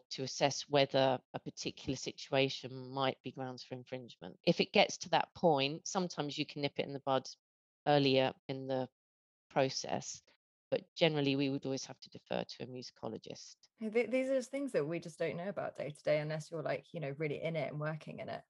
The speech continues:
Speaker 2: How much would you say your role is split between sampling and infringement?
Speaker 1: On the whole, it's mainly sampling. I mean, the volume of requests coming in is year on year, you know, is almost doubling. When I look back,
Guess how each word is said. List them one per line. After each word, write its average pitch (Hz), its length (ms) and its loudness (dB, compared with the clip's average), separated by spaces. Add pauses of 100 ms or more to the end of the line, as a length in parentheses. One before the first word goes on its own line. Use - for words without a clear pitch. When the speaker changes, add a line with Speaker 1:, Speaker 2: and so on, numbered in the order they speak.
(180)
Speaker 2:
How 254 240 4
much 247 320 2
would 214 120 -4
you 214 140 -2
say 196 640 4 (100)
your 185 200 4
role 180 260 6
is 165 140 0
split - 360 0
between 160 480 -6
sampling 160 600 -4
and 156 160 -2
infringement? 151 580 -6 (120)
Speaker 1:
On 220 140 6
the 214 80 4
whole, 202 340 10
it's 175 260 -4
mainly 156 640 6
sampling. 147 840 0 (520)
I 170 60 2
mean, 160 420 4 (100)
the 175 100 6
volume 180 440 8
of 156 160 0
requests - 460 4
coming 151 340 -2
in 143 480 4
is 147 360 -2 (120)
year 170 340 10
on 147 240 4
year, 151 320 6
you 160 160 -2
know, 135 140 0
is 135 160 0
almost 147 380 2
doubling. 143 380 2
When 147 100 -2
I 143 60 2
look 147 240 2
back, 139 120 -2